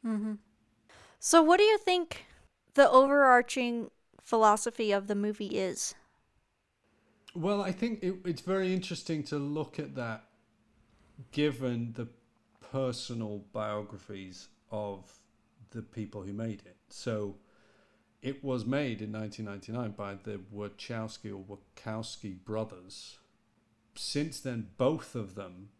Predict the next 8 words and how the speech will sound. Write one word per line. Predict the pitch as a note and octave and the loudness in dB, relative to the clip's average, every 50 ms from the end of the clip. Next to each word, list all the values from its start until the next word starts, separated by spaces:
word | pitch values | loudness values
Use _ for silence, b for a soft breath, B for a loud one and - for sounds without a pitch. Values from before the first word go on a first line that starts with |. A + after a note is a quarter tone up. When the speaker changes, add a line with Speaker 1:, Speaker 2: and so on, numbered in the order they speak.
| _ _ _ _ _ _ _ - - | _ _ _ _ _ _ _ -20 -12
Speaker 2:
have | - A2 A2 G#2+ G2+ G2+ G2 G2+ - - - _ _ _ _ _ _ _ _ _ _ _ | -8 -8 -6 -6 -6 -6 -8 -10 -14 -20 -20 _ _ _ _ _ _ _ _ _ _ _
decided | - A#2 A2 - - A#2+ A2 A2 G#2+ G#2 G#2+ G#2 G2+ G2 - - _ _ _ | -12 -10 -10 -8 -6 -4 -4 -4 -4 -6 -8 -12 -12 -14 -18 -20 _ _ _
that | - G#2+ A2 G#2+ G2 G#2 | -10 -10 -10 -10 -12 -8
they | A2 G#2+ G#2 G#2 G#2 G#2 G2+ | -8 -6 -6 -6 -8 -8 -8
are | G2+ G2+ G2 G2 G2 F#2+ G2 G2 - _ _ _ _ _ _ - | -6 -6 -8 -8 -8 -10 -10 -12 -16 _ _ _ _ _ _ -16
actually | G#2+ G#2 G#2 - - G#2+ G2+ G2+ G2 G2+ G#2 _ | -16 -14 -14 -12 -10 -10 -10 -10 -10 -14 -16 _
trans | - - - B2 A2+ G#2 G#2 G2+ G2+ F#2 G2+ | -20 -12 -10 -8 -8 -8 -8 -10 -12 -12 -8
women. | G#2+ A2+ A#2 A2 A2 | -6 -4 -4 -4 -6